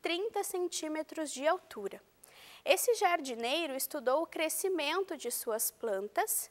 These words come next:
em função do tempo e deduziu uma fórmula que calcula a altura em função do tempo a partir do momento em que a planta brota do solo até o momento em que ela atinge sua altura máxima de quarenta centímetros.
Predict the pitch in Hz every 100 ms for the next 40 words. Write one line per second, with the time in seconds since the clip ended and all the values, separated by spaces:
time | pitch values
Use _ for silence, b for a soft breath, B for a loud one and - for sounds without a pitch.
0 | _ - 359 480 330 311 - 226 285 392
1 | - 240 247 247 320 - B B B 359
2 | 330 320 320 339 311 302 320 339 - -
3 | 240 240 277 294 294 285 - - 294 269
4 | - 247 262 277 262 277 381 - 294 320
5 | 392 415 415 269 - 254 - 220 226 311
6 | 320 262 285 - 339 B B B - 311
7 | 339 330 - 320 339 339 320 320 269 247
8 | 269 294 - 285 - 254 247 320 294 254
9 | 254 339 - 339 247 - - 196 233 330
10 | - B B B 330 - 392 466 453 392
11 | 330 339 359 359 339 330 330 - 311 311
12 | 311 - 302 294 294 302 320 311 285 285
13 | 294 - 320 330 - - 285 - 269 254
14 | 320 339 - 320 320 - 220 202 - -
15 | -